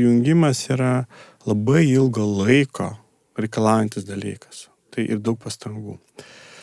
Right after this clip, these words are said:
Ir šia prasme aš manau, kad aš to dar mokausi. Vat, pavyzdžiui, dabar aš, e, mane įtraukė į tokį suaugusiųjų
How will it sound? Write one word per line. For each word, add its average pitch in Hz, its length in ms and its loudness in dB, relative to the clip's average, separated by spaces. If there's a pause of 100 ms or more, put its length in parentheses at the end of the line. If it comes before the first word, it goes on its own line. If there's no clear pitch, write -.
(560)
Ir 120 80 4
šia 170 240 4
prasme 147 640 2 (140)
aš - 220 -2
manau, 135 340 2
kad 123 160 -2 (160)
aš 120 260 -2
to 139 140 2
dar 120 180 2
mokausi. 131 720 -4
Vat, 104 140 -2 (180)
pavyzdžiui, 110 380 2
dabar 123 220 2
aš, 117 140 -2 (500)
e, 110 100 -2
mane 120 240 2
įtraukė 120 460 2
į - 20 -20
tokį 120 320 -2 (480)
suaugusiųjų 131 1200 0